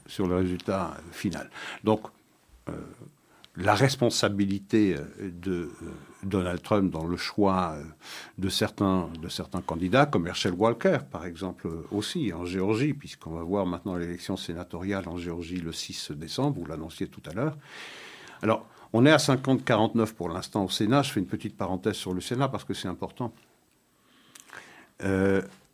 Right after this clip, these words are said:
alors, de toutes les façons, la majorité, elle reviendra aux démocrates, puisque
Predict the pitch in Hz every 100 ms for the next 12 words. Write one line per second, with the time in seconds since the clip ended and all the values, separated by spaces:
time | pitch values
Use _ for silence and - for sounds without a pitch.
0 | _ _ _ _ _ _ - 95 90 95
1 | 101 139 120 98 - 123 95 90 87 92
2 | - 123 78 87 80 85 85 92 87 78
3 | - - - - 87 92 110 - 92 -
4 | - 87 - -